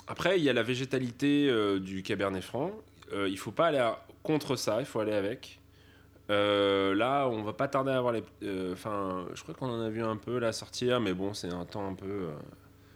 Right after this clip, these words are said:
là, il est, euh, il fait froid à Paris. Est-ce que ça évoque ça ? Mais moi, j'adore les petits pois, les petits pois à la française,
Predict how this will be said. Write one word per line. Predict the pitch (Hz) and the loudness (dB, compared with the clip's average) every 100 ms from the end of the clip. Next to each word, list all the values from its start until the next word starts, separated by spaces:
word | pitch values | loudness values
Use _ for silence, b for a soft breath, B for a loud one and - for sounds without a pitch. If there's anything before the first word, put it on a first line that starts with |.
| B - | B -8
là, | 92 | -6
il | 90 | -4
est, | 85 82 | -4 -2
euh, | 80 76 71 - B B B B B - - | -4 -6 -12 -18 B B B B B -20 -18
il | - | -12
fait | - | -8
froid | - - 107 | -8 -2 0
à | 104 | 0
Paris. | 101 98 107 110 | 0 0 0 0
Est-ce | 98 87 | 0 -2
que | 101 | -6
ça | 104 | -4
évoque | 95 87 - | -2 -2 -2
ça ? | 110 107 | 0 2
Mais | 98 90 87 | 2 0 0
moi, | 87 101 | -2 -2
j'adore | 98 92 | -2 -2
les | 85 | -2
petits | - | -6
pois, | - 104 107 - - - | -8 -4 -6 -8 -20 -18
les | |
petits | - | -14
pois | - 98 | -4 -2
à | |
la | 92 | -2
française, | - 92 - 90 131 | -4 -12 -8 -8 -10